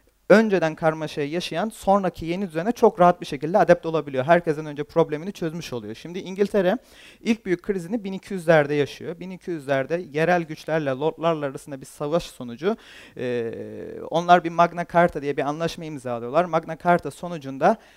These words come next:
tarihte ilk kez bir kral yerel güçlere karşı bildiğiniz üzere, e, bazı haklarından taviz veriyor.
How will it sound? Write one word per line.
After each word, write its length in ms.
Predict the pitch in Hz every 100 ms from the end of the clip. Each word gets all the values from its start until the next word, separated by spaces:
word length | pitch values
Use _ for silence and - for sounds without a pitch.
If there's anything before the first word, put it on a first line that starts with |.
| _ _ _
tarihte 500 | - 165 180 175 165
ilk 260 | 165 226 -
kez 320 | 156 185 156
bir 260 | 165 - -
kral 480 | - 165 156 214 156
yerel 300 | 170 190 170
güçlere 360 | 165 - 143
karşı 520 | 147 190 160 - 170 214 - _ _
bildiğiniz 420 | 160 175 175 139
üzere, 260 | 165 165 165
e, 600 | 226 _ - - 98 165
bazı 260 | 185 165
haklarından 500 | 170 - 156 180 240 - _
taviz 560 | 190 190 190 170 -
veriyor. 340 | 139 120 104